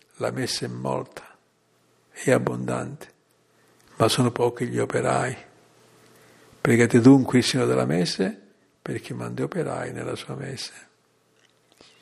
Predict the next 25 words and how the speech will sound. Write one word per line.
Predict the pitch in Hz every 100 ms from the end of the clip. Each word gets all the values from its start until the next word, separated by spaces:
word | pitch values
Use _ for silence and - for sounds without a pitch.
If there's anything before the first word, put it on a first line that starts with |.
| - - - _ -
Edificare | 135 135 160 160 220 170
il |
regno | 160 147 139
di | 131
Dio | 147 147
sulla | - 120
nostra | 120 117 131
terra | 120 117 120 123 127 - - - -
non | 135 127
è | 226
opera | 226 143 123
di | 127
un | 127
solo | - 143 120
operaio | 120 117 113 107 120 123 - _ _
e | - -
neanche | 127 147 151 147 143
di | 131
pochi. | - 160 131 - 151 - - _ _ _ _ _ _ _ _ _ _ _ _ -
Il | 131 117
regno | 127 123 123
di | 117
Dio | 123 127
si | 110 -
edifica | 117 175 - 160 131 131 -